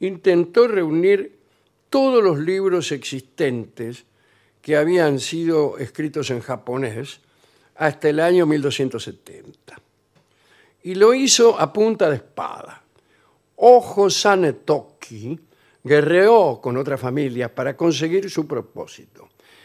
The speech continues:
y apiló, eh, en su biblioteca una colección, la más importante, ¿eh?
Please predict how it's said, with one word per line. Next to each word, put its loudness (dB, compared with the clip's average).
y 2
apiló, 2
eh, -18
en -16
su -14
biblioteca -8
una -2
colección, -2
la -6
más -2
importante, -6
¿eh? -12